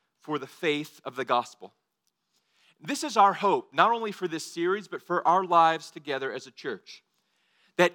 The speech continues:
increasingly we would be a people centered on the gospel of Jesus Christ. So together, over the next four weeks, side by side, we're gonna be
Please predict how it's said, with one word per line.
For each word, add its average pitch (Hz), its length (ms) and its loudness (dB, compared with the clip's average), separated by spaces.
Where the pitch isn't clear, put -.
increasingly 208 1000 -4
we 127 260 -6
would 226 200 -10
be 202 180 -8
a 151 80 -4
people 185 500 -10
centered 226 760 -10
on 131 500 0
the 143 80 -8
gospel 120 680 0
of 117 80 -16
Jesus 139 460 -10
Christ. - 480 -10
So 180 120 -6
together, 170 400 0
over 147 140 -4
the 185 60 0
next 185 200 0
four 196 200 2
weeks, 180 260 0
side 196 400 4
by 208 160 6
side, 127 480 2
we're 202 80 2
gonna 208 160 -2
be 190 240 -4